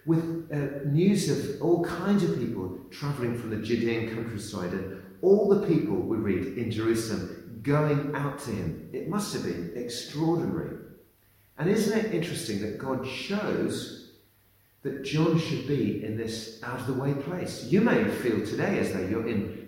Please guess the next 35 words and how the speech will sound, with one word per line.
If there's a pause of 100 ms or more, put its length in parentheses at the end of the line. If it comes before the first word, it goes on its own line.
a
bit
of
a,
an
out-of-the-way (140)
place,
and
it,
it
might, (500)
uh,
lead
you
to
think,
"Well, (160)
could
God
ever
use
me
in
this
place?" (240)
The
answer
is, (140)
of
course
he (100)
can, (720)
and (180)
almost
certainly